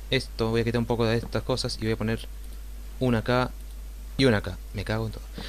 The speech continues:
¡Uy! Ah, me, me caí todo. Listo.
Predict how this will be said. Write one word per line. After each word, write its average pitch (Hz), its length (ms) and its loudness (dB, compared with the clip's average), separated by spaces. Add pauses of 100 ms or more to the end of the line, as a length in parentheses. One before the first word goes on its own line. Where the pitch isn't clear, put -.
¡Uy! 285 260 8 (3250)
Ah, 139 220 4
me, 107 160 6
me 117 160 4
caí 123 200 8
todo. 214 520 12 (2750)
Listo. - 240 -6